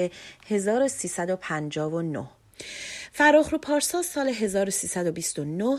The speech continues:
در رشته پزشکی از دانشگاه تهران فارغ التحصیل شد، اما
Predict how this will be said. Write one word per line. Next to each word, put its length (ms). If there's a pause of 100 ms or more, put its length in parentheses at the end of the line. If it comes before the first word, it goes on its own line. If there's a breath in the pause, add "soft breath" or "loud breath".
(100)
در 180
رشته 340
پزشکی 560
از 200
دانشگاه 500
تهران 440 (280 loud breath)
فارغ 380
التحصیل 500
شد، 360
اما 400